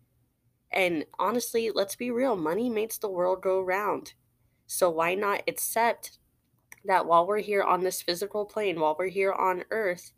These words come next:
we are allowed to accept and embrace money and use it for good. Imagine all the good you can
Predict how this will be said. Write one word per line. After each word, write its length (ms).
we 260
are 300
allowed 560
to 260
accept 440
and 120
embrace 600
money 500
and 220
use 160
it 120
for 300
good. 460
Imagine 460
all 260
the 140
good 400
you 140
can 380